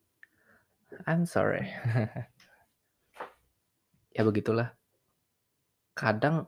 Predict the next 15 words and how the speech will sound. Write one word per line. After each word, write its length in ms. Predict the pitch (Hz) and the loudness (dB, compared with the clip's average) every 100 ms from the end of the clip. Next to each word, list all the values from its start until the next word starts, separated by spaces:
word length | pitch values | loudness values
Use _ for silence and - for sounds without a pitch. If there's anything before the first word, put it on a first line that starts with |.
| - | -4
untuk 320 | 123 113 110 | -6 -4 0
melakukan 480 | 117 120 117 120 131 | 0 0 2 2 2
podcast 560 | - - - 143 - | -6 -8 -16 -16 -12
seperti 480 | - - - 95 104 | -8 -8 -4 -4 -4
ini 160 | 123 120 | -2 -2
atau 160 | 110 110 | -2 -4
melakukan 320 | 107 - 110 | -6 -4 -2
rekaman 400 | - - 107 110 | -2 -2 -4 -6
seperti 480 | - - - - 101 | -10 -14 -14 -10 -8
ini 240 | 131 135 | -4 -2
ya 80 | 107 - _ _ _ _ _ _ _ _ _ _ _ _ _ _ _ _ _ _ _ _ _ - | -2 -4 _ _ _ _ _ _ _ _ _ _ _ _ _ _ _ _ _ _ _ _ _ -2
perlu 240 | 101 104 | 0 2
waktu 480 | 104 - 131 117 107 | 0 0 0 0 0
untuk 160 | - | -6
ngomong. 480 | 110 104 107 117 120 | -6 -6 -6 -6 -10